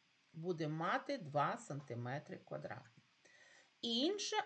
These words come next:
аналогічно заповните самостійно. Завдання п'ять. Розглянь рисунок. Визнач, хто з роботів запропонував правильне обчислення площі паркану.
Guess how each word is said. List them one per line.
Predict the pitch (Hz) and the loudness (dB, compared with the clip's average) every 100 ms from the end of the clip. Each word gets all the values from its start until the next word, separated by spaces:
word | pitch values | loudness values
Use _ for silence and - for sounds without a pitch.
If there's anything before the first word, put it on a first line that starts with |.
| - | 4
аналогічно | 202 190 165 160 147 156 196 262 294 - 302 285 302 - | 4 6 4 2 0 -4 -2 -2 -2 0 2 2 2 -4
заповните | 165 139 151 131 - 147 180 233 226 233 - 220 - | -10 4 6 6 2 0 2 0 -2 -4 -6 -10 -10
самостійно. | - - 254 320 262 180 233 - - 131 120 127 127 127 143 - _ _ _ _ - _ - _ | -18 -4 -2 0 0 -2 -4 -12 -10 -6 -6 -6 -6 -8 -8 -16 _ _ _ _ -20 _ -20 _
Завдання | - 175 294 427 349 | -4 2 2 2 -2
п'ять. | - 135 98 - _ _ _ - - - | -2 -4 -4 -10 _ _ _ -20 -20 -2
Розглянь | 185 185 254 320 | 0 4 6 6
рисунок. | 269 262 - 202 123 110 - _ - | 2 -2 0 0 0 -4 -14 _ -10
Визнач, | 135 190 196 175 240 - - | 2 4 4 2 -6 -8 -20
хто | - 392 349 | 2 6 6
з | |
роботів | 175 160 151 170 170 160 | 6 4 2 -2 -2 2
запропонував | 233 240 254 - 156 113 110 - | 2 2 -2 0 -2 0 0 0
правильне | - 190 135 123 117 | 6 8 6 2 -4
обчислення | - - - 160 - 120 120 | -10 -10 -2 -2 -2 -6 -6
площі | - - - - - | -8 0 0 0 -6
паркану. | - 185 - 131 113 | -2 -2 0 0 0